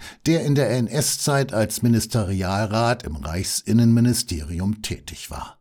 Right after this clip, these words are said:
Als Jurist war Globke im Dritten Reich Kommentator der Nürnberger Rassengesetze. Adenauer war von neunzehnhundertneunundvierzig bis neunzehnhundertdreiundsechzig erster deutscher Bundeskanzler.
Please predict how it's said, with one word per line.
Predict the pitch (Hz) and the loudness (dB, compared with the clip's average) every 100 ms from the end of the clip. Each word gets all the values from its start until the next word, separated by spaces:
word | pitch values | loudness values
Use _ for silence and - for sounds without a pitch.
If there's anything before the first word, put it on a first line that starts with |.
| _ _ - - - - | _ _ -20 -20 -18 -2
Als | 110 113 - | 0 0 2
Jurist | 123 110 175 - - | 2 4 4 2 -2
war | 104 101 | 0 0
Globke | 87 110 107 - 131 98 | 2 0 0 -2 0 0
im | 92 - | -2 -2
Dritten | 104 - 95 | -4 -2 -2
Reich | 90 101 104 | -2 -2 -4
Kommentator | - 104 101 - 101 92 117 101 | -2 0 0 0 -2 0 0 2
der | 110 | 2
Nürnberger | 107 95 87 95 95 98 | 2 2 0 -2 -4 -4
Rassengesetze. | 117 - 110 67 - 64 - 73 - _ _ _ - - - | -4 -2 -4 -4 -8 -8 -4 -6 -6 _ _ _ -20 -18 -8
Adenauer | - 90 95 107 110 123 123 90 | -2 0 2 4 4 4 2 -2
war | 73 | -6
von | 87 80 | -6 -4
neunzehnhundertneunundvierzig | 87 87 - 80 92 87 92 92 92 90 - 104 101 - 123 - | -4 -4 -4 -2 -2 -4 -2 -2 0 -2 -2 -2 -2 -2 -2 -2
bis | 82 - | -8 -6
neunzehnhundertdreiundsechzig | 87 87 101 82 87 85 - 90 90 101 92 - - 107 - | -6 -6 -4 -4 -4 -6 -6 -4 -2 -2 -4 -8 -6 -6 -4
erster | 92 - - 95 | -6 -4 -4 -4
deutscher | 87 69 - 90 | -4 -8 -6 -6
Bundeskanzler. | 82 65 - - - - - - - | -6 -8 -8 -10 -10 -12 -12 -12 -16